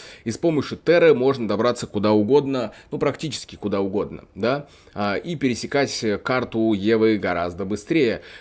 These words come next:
Но, а, как это сделать? Во-первых, есть папочка Terra, можете запросить её у нас в чатике «Злой Херон», а, а можете там сами её где-то найти. В общем, суть в чём?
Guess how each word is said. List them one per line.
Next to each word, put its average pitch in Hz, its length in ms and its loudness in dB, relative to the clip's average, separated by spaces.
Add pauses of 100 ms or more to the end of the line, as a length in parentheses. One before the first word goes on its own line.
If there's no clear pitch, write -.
Но, 135 440 2
а, 107 380 -4
как 160 260 -2
это 147 180 0
сделать? 104 420 -4
Во-первых, 123 520 0
есть 160 340 0
папочка 107 840 -2
Terra, 131 360 2 (200)
можете 139 320 4
запросить 117 460 -4
её 113 120 4
у 110 60 2
нас 117 200 0
в - 60 -16
чатике 107 340 -2
«Злой 117 200 2
Херон», 123 420 0 (320)
а, 101 240 -4
а 107 80 -4
можете 143 480 2
там 110 160 -4
сами 120 300 -2
её 101 120 0
где-то 110 300 0
найти. 113 440 -2 (260)
В 117 80 0
общем, 117 260 -4
суть 170 240 -2
в - 60 -20
чём? - 320 0